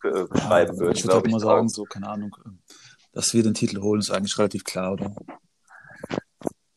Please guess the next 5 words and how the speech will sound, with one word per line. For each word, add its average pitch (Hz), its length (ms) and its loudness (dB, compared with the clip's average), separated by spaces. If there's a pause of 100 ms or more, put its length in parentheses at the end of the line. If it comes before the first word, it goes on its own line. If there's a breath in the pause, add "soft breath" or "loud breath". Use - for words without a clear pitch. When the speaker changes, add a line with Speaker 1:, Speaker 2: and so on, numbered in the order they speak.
(800)
Speaker 1:
Ja, 95 640 6
ich - 160 -6
denke 85 300 -2
auch. 82 240 -2 (760)
Also, 82 500 2